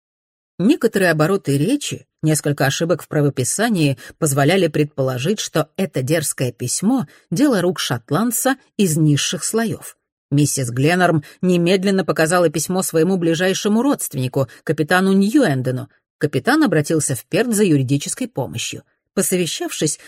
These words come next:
адвокаты посоветовали поместить требуемое объявление и принять меры к тому, чтобы заманить автора письма в ловушку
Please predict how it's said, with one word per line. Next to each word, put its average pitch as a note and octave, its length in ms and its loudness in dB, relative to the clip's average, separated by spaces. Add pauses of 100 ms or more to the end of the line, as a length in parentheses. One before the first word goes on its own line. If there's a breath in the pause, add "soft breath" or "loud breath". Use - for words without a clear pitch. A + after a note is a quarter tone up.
(100)
адвокаты A3 500 0
посоветовали A#3 600 0
поместить C4+ 640 2
требуемое D3 720 2
объявление D3 800 2 (160 soft breath)
и F#3 100 2
принять D#3+ 420 0
меры F#3+ 300 2
к - 60 -8
тому, F3+ 240 0
чтобы F3 300 0
заманить E3+ 520 0
автора E3 320 -2
письма D#3 340 -2
в C#3+ 60 -4
ловушку A3+ 580 2